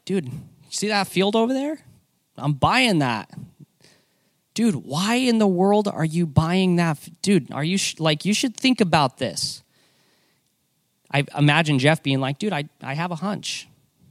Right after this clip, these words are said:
I have a hunch. Just trust me." Friends, we have something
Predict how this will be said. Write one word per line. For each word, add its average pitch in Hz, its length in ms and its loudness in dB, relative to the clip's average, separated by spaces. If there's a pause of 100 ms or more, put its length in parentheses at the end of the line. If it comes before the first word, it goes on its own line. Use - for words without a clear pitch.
(420)
I 196 100 -4
have 220 140 -2
a 202 80 -4
hunch. 190 280 -2
Just 151 200 -6
trust - 280 -4
me." 101 200 -12 (880)
Friends, 160 480 -4 (540)
we 196 460 -2 (120)
have 170 500 -4
something 135 720 -4